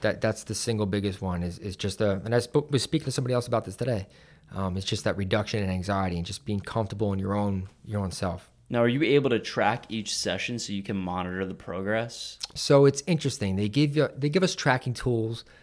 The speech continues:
Speaker 1: So, like, before somebody's first session, I'll have them fill out, like, you know, just a, a very open-ended questionnaire. And then after ten sessions, have them fill out essentially the same one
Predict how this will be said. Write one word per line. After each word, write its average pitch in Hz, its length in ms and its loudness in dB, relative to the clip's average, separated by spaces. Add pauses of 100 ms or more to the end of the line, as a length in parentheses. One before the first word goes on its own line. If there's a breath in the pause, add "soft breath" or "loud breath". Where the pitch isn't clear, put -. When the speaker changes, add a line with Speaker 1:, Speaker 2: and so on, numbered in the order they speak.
Speaker 1:
So, - 120 -2
like, 107 220 2
before 123 300 0
somebody's 113 300 0
first 113 260 0
session, 113 380 2
I'll 107 100 2
have 110 140 4
them 101 80 -2
fill 113 180 2
out, 107 180 4
like, 101 160 -6 (240)
you 185 80 0
know, 127 120 2
just 180 180 -6
a, 175 60 -2 (100)
a 185 80 -2
very 185 400 4 (340 loud breath)
open-ended 139 480 4
questionnaire. 117 680 2
And 123 140 0
then 117 100 2
after 120 200 0
ten 120 360 0 (180)
sessions, 107 680 0
have 123 160 0
them 123 100 0
fill 135 160 2
out 117 180 4
essentially 139 340 0
the 107 80 -4
same 113 240 0
one 104 260 0